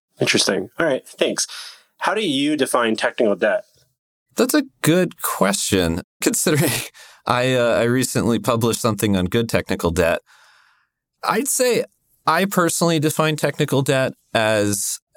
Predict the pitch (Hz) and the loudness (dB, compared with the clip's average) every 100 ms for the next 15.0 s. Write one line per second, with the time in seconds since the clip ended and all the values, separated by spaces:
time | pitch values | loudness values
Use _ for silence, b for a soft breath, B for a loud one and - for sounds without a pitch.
0 | - 135 165 160 131 131 131 - - 110 | -2 0 2 0 0 0 -4 -10 0 2
1 | 104 - _ _ - 113 117 117 113 - | 2 -2 _ _ -4 0 2 0 -2 0
2 | 107 104 - 107 101 107 104 - 101 101 | 0 0 -2 0 2 0 -2 -2 -2 0
3 | 101 101 101 92 - _ - 107 101 98 | 2 2 0 -2 -10 _ 0 2 2 0
4 | 104 104 131 120 113 113 120 127 - 131 | 0 0 0 -2 0 0 2 0 0 -2
5 | - 135 139 135 151 147 - _ b b | 0 0 0 0 0 -2 -6 _ b b
6 | b - 123 117 120 117 - 143 151 156 | b -4 2 2 4 2 2 0 0 0
7 | 151 139 139 131 131 120 120 117 117 127 | 0 0 -2 0 0 0 0 0 -2 0
8 | 123 120 107 113 113 120 107 104 98 101 | 0 0 0 0 0 0 0 -2 0 0
9 | 101 92 92 90 85 62 64 b b b | 0 2 0 0 -4 -6 -8 b b b
10 | _ _ 123 131 139 139 117 123 120 117 | _ _ 0 2 2 2 2 2 2 2
11 | 113 110 104 156 151 - 175 165 160 _ | 0 0 0 -2 -2 -2 -2 -2 -8 _
12 | _ _ _ _ _ _ - 175 175 190 | _ _ _ _ _ _ -4 -2 0 0
13 | 165 151 131 117 113 101 101 117 113 - | 2 2 2 0 2 0 0 0 -2 0
14 | 95 90 85 85 _ - 104 95 - - | 2 2 0 -4 _ 0 2 2 -2 -14